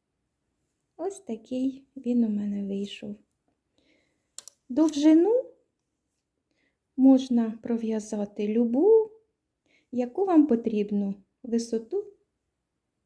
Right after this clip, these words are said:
шкарпетки. Ось так.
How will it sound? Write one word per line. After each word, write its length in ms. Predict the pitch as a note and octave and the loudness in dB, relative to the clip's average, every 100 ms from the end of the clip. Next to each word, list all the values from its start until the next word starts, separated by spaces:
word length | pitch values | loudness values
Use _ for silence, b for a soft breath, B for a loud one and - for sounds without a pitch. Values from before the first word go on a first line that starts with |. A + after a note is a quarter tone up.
| _ | _
шкарпетки. 920 | - - A#3 A#3 G3+ G3+ - - G#3+ A3+ _ _ _ _ _ _ _ _ _ _ _ _ _ _ _ | -18 -10 -10 -8 -10 -10 -12 -14 -14 -14 _ _ _ _ _ _ _ _ _ _ _ _ _ _ _
Ось 260 | E4 F#4+ - | -16 -16 -20
так. 440 | - F#3+ - _ | -18 -18 -18 _